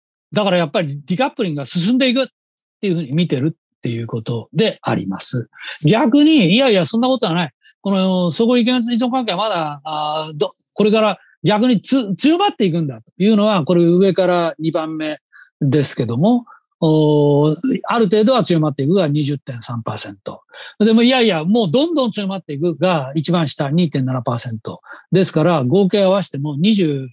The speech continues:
三パーセントですね。二十三パーセントしか、あー、米中の相互依存関係は強まらない。逆に言うと、おー、薄まっていくっていう意見が、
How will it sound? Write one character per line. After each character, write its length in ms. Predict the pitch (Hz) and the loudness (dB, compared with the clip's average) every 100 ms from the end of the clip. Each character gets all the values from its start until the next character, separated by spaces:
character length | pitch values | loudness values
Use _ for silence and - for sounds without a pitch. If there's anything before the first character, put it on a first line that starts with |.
| _ - | _ -14
三 400 | - - 214 226 | -8 -2 0 0
パ 100 | 226 | 0
ー 40 | |
セ 80 | 208 | -2
ン 100 | 147 | -4
ト 160 | - - _ _ | -8 -20 _ _
で 120 | 117 | -14
す 100 | - | -6
ね。 120 | 170 202 _ - - _ | -6 -6 _ -20 -20 _
二 120 | 226 | 2
十 160 | 254 196 | 4 4
三 220 | 214 226 | 2 0
パ 120 | 226 | 0
ー 40 | 247 | 0
セ 100 | 233 | 0
ン 80 | 233 | 0
ト 120 | 185 | -2
し 100 | - | -2
か、 380 | - 285 165 113 _ _ - | -2 -2 -2 -6 _ _ -6
あ 600 | 165 160 160 160 160 156 | -2 0 2 2 2 2
ー、 20 | |
米 200 | 143 196 | 2 0
中 220 | 151 156 151 | 0 -2 -2
の 220 | 196 143 | -2 -2
相 200 | - 160 | 0 2
互 140 | 170 | 2
依 40 | 147 | 0
存 180 | 165 | -2
関 200 | 147 160 | -2 -2
係 140 | 131 123 | -2 -2
は 180 | 160 120 | -2 0
強 220 | 180 240 | 2 4
ま 100 | 285 | 4
ら 60 | |
な 100 | 254 | 2
い。 80 | 127 _ _ _ - | -2 _ _ _ -4
逆 280 | 151 180 170 | 0 2 2
に 80 | 196 | 2
言 80 | 190 | 0
う 40 | |
と、 240 | 175 262 - _ _ _ | 0 -2 -6 _ _ _
お 600 | 170 156 151 151 147 147 | -4 -2 0 0 0 0
ー、 20 | 147 | 0
薄 200 | 175 240 | 0 2
ま 80 | 262 | 0
っ 80 | |
て 100 | - | 0
い 60 | 156 | -2
く 80 | 214 | -2
っ 20 | |
て 180 | - 160 | -4 -2
い 100 | 147 | 0
う 120 | 143 | 0
意 80 | 156 | -2
見 260 | 170 131 | -2 -2
が、 340 | 143 180 135 | 0 0 -2